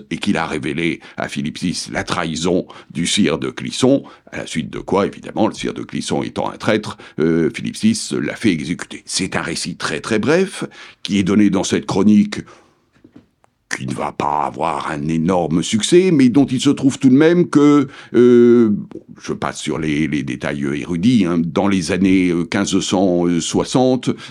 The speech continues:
euh, il y aura une édition de ce qu'on appelle la Chronique de Flandre, dans laquelle ce récit avait été, euh, intégré.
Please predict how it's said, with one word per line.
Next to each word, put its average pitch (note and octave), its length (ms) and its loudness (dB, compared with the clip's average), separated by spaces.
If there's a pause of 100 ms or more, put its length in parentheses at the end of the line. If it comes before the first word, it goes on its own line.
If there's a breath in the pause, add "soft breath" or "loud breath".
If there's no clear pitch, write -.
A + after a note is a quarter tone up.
(100)
euh, F2+ 500 4
il E2 140 -6
y E2 80 -4
aura F2 240 0
une F#2 160 2
édition F#2 680 2
de F2 500 2
ce - 120 -10
qu'on - 140 -4
appelle D#2 220 -2
la D2 100 -2
Chronique D#2 380 -4
de E2 80 -2
Flandre, A2 560 2
dans E2 280 -2
laquelle F2 440 0
ce F2 160 -2
récit F2 580 -2
avait D#2+ 260 -2
été, E2 420 0
euh, D2+ 140 0
intégré. F2 600 0